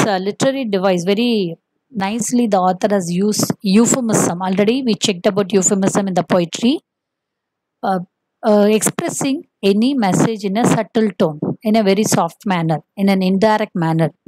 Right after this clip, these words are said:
So instead of saying, saying that, uh, was about to die, he's, he had conveyed the message, "The curtain of life fell."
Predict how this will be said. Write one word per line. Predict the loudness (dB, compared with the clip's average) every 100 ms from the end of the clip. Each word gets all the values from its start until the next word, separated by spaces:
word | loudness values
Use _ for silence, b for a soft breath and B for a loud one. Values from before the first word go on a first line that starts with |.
| -20 _ _ _ _ _ -20 B B B
So | 2 4
instead | 2 2 0
of | 0
saying, | 0 2 2 -2 -2
saying | -2 0 0 0 0
that, | 2 0 -2 -10 -6
uh, | 0 2 2 2 -2 _ -4
was | 0 2 0
about | 2 2 2
to | 0
die, | 0 0 -2 -8
he's, | -4 0 2 0 -4 -6
he | -2 2
had | 2 0 -4
conveyed | -4 0 0 0
the | -2
message, | 0 0 0 0 -2 -12 B B
"The | -4 -2
curtain | -2 -2 -6 -6
of | -8 -4
life | -2 -4
fell." | -6 -6 -6